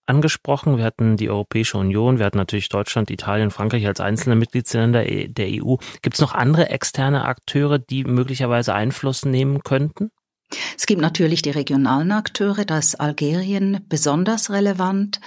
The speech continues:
Speaker 2: ähm, weil Algerien, ähm, für die Sicherheitskooperation, ähm, in Tunesien sehr wichtig ist. Es gibt im Grenzgebiet noch vereinzelt dschihadistische Akteure.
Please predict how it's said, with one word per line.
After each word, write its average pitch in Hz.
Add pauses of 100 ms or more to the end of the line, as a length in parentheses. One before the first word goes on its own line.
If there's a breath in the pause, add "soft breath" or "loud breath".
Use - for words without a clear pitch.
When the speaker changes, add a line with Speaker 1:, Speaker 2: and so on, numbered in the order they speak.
(380 loud breath)
Speaker 2:
ähm, 151
weil 147
Algerien, 151
ähm, -
für -
die 156
Sicherheitskooperation, 202
ähm, 180
in 175
Tunesien 175
sehr 160
wichtig 160
ist. 175 (300 loud breath)
Es -
gibt 170
im 151
Grenzgebiet 165
noch 156
vereinzelt 156
dschihadistische 151
Akteure. 202